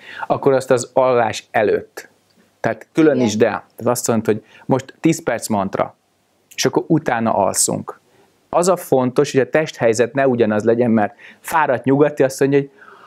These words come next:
Speaker 1: azt mondták, lehet fekve is meditálni. Lehet, de az nem ugyanaz. Tehát tessék vertikális üzemmódban, transzcendens gerinctartással így főfele. Így üldögélni, nyitott vagy félig nyitott szemmel a mantrát mondani,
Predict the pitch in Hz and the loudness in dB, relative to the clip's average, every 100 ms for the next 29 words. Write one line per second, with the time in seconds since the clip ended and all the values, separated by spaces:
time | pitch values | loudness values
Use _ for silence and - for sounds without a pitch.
0 | _ - - 214 185 214 220 180 - 175 | _ -4 0 0 0 0 0 0 -2 -2
1 | - 135 - 131 127 131 127 127 - 110 | 0 0 0 0 0 0 -2 -6 -2 0
2 | 117 135 - 120 127 139 135 139 127 85 | 2 0 0 0 0 0 0 0 -2 -4
3 | - _ - 117 - 175 - 143 107 135 | -10 _ -6 -4 -4 -4 0 -2 0 -2
4 | 190 - 143 135 123 120 113 - 135 131 | -2 -2 -2 -2 -2 -4 -6 -4 -2 0
5 | 117 113 104 107 104 95 - 139 143 143 | 0 0 0 0 -2 -4 -4 -2 -2 0
6 | 131 113 113 107 120 113 104 - 107 - | 0 2 0 0 0 -2 -2 -2 -2 -2
7 | 104 - 120 107 - 120 - 98 87 - | -4 -2 -2 -2 -2 -2 0 -4 -4 -8
8 | _ _ 143 107 85 - - 98 113 135 | _ _ 0 0 -6 -8 -4 0 2 2
9 | 151 196 226 - _ _ _ _ _ _ | 2 0 -4 -14 _ _ _ _ _ _
10 | _ _ - 170 156 117 107 104 - 160 | _ _ -2 0 2 0 -2 -4 0 2
11 | 135 110 110 110 - - 127 120 110 92 | 2 0 0 -2 0 -2 0 0 -2 -2
12 | - _ - 110 110 107 104 98 101 104 | -8 _ -4 0 0 0 0 0 -4 -4
13 | 104 117 165 202 | 0 2 0 -4